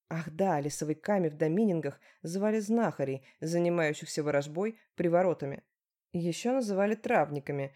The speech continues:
так как те часто лечили отварами, настойками, зельями. Лесовикам приписывали магические способности, что помогали им врачевать людей и скот, однако молва сильно преувеличивала их умения.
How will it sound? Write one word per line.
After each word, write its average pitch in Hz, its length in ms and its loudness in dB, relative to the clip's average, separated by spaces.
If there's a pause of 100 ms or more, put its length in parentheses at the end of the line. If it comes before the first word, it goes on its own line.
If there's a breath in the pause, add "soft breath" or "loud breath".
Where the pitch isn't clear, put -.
(280 soft breath)
так 160 200 2
как 156 160 -4
те 170 160 -4
часто 160 340 -2
лечили 160 480 -6
отварами, 160 560 -2
настойками, 156 760 -2
зельями. 135 560 -4 (500)
Лесовикам 156 680 0
приписывали 147 440 -6
магические 147 560 -6
способности, - 760 -8 (200 soft breath)
что - 180 -4
помогали 175 460 0
им 156 80 -2
врачевать 156 460 -4
людей 143 440 -6 (200 soft breath)
и 247 60 -12
скот, - 400 -6 (220)
однако 160 420 -2
молва 180 480 0
сильно 208 300 -2
преувеличивала 202 720 -4
их 131 140 -10
умения. 139 420 -8